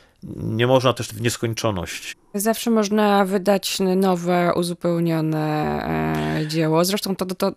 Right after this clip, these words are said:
Speaker 2: to spotkało Spacerownik Sopocki.
Speaker 1: Tak, Spacerownik Sopocki, bo ten pierwszy to był taki dosyć, e, tak nagle w zasadzie, w-, że jednak to można zrobić, spróbować, oczywiście długo.
Speaker 2: Impuls.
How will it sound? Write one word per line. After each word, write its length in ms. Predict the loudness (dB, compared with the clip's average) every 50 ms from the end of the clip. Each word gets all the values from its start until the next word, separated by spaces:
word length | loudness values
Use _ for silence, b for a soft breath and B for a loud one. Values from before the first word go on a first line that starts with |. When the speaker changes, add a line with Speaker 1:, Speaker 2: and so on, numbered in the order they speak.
| -4 0
Speaker 2:
to 260 | 4 4 6 6 4 2 -4
spotkało 400 | -6 -6 -4 0 2 2 2 2
Spacerownik 580 | 0 -2 0 0 2 2 2 2 0 0 0
Sopocki. 600 | -2 -2 -2 -2 -4 -4 -4 -8 -8 -10 -10 -10 -10 -10 -4 0
Speaker 1:
Tak, 240 | 2 0 0 0 -4
Spacerownik 600 | -2 -2 0 0 2 2 2 2 0 -2 -4 -2
Sopocki, 640 | -4 -2 2 0 0 0 -2 -4 0 2 2 2 2
bo 120 | 0 -2
ten 180 | -4 -4 -6 -2
pierwszy 340 | 2 2 2 2 2 -2 -4
to 140 | -4 -4
był 160 | -4 -4 -8 -6
taki 420 | -4 -6 -6 -6 -6 -8 -6 -4
dosyć, 640 | -2 -2 -2 -4 -6 -10 -10 -8 -8 -8 -8 -6 -4 -4
e, 140 | -4 -6 -8 _ -8
tak 200 | -4 -4 0 2
nagle 300 | 4 2 2 2 0 -6
w 60 | -6
zasadzie, 420 | -8 -8 -6 -4 -4 -4 -6 -8 -12
w-, 1080 | -14 -16 -14 -12 -12 -12 -12 -14 -16 -18 -20 -20 -20 -20 -18 -18 -16 -16 -16 -14 -10
że 280 | -6 -2 0 2 2 2
jednak 280 | 0 0 -2 -4 -6 -6
to 100 | -6 -4
można 300 | -4 -4 -4 -4 -2 0
zrobić, 400 | 2 4 4 4 4 2 -4 -6
spróbować, 580 | -8 -8 -6 -2 2 2 2 2 2 -2 -2
oczywiście 360 | -6 -12 -12 -10 -8 -8 -6
długo. 160 | -2 2 4 6
Speaker 2:
Impuls. 520 | 4 4 4 0 -2 -2 -2 -4 -8